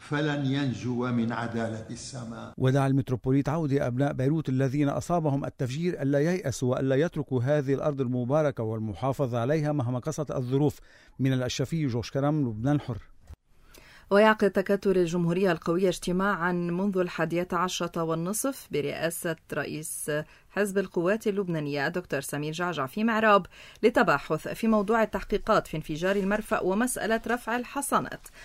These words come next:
Speaker 3: ولمناسبة ذكرى مرور عام على تفجير المرفأ، قال دكتور جعجع لموقع القوات الإلكتروني: "ما في موقف بيعبر عن شعوري الحقيقي بعد سنة على الانفجار. جملة واحدة يمكن بتختصر موقفي،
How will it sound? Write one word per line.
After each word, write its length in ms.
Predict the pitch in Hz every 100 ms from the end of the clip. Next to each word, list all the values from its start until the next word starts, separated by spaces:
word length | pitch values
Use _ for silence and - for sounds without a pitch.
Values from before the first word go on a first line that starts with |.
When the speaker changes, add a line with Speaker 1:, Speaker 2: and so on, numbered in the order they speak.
| - -
Speaker 3:
ولمناسبة 920 | 226 294 339 320 254 147 - 147 151 - -
ذكرى 360 | 202 226 - 156
مرور 300 | 170 233 233
عام 300 | 185 151 147 -
على 240 | 175 214
تفجير 460 | - - 156 196 214
المرفأ، 520 | 196 180 151 - 135
قال 380 | - 233 170 135
دكتور 320 | 147 - 170
جعجع 500 | 175 202 202 202 175 - - - 180
لموقع 420 | 185 233 240 208
القوات 460 | 202 208 196 247
الإلكتروني: 760 | - - 226 - 208 214 254 339 - _ - - - -
"ما 140 | 233
في 200 | 247 226
موقف 440 | 202 208 - - 165
بيعبر 460 | 190 220 190 208
عن 160 | 175 196
شعوري 460 | - 180 165 208
الحقيقي 580 | 185 - - 233 196 180
بعد 360 | 160 208 220 214
سنة 320 | - 226 220
على 220 | 180 202
الانفجار. 600 | 190 175 165 180 165 113 - _ _ _ -
جملة 320 | 196 226 190
واحدة 340 | 165 160 - 156
يمكن 440 | 247 294 - 147
بتختصر 720 | - - - 185 - 156 - -
موقفي، 520 | 170 - 165 170